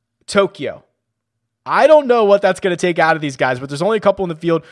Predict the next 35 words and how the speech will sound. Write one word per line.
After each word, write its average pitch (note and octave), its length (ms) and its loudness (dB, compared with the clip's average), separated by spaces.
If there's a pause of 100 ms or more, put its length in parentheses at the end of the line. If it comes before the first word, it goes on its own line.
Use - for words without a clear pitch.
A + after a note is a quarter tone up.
(120)
who G3 200 -6
are F3+ 180 0
rocking E3 360 -4
and D3+ 80 -6
rolling. D#3 200 0
Johnny F3+ 240 0
Vegas E3+ 360 -2
is D#3 440 -4
one E3+ 360 -2
of D#3 120 -2
them. D#3 200 -2
I D3+ 80 0
imagine D3 320 -4
he's D3 140 -8
gonna C#3+ 140 -8
be C#3 80 -6
pretty C3+ 200 -8
popular. B2+ 440 -4
I E3+ 100 -4
mentioned G3+ 380 -6
Mito F3 240 0
Pereira, A#2 400 -6 (240)
uh, D3 240 -2
and F3+ 140 -4
I've D#3 80 -2
talked - 240 -2
about D#3+ 160 2
him D#3 80 -4
probably D#3+ 580 -2 (220)
each G3 260 -8
of D#3 380 2
the D#3 100 -6
last C#3+ 460 0
four C#3+ 300 -4
weeks. - 340 -14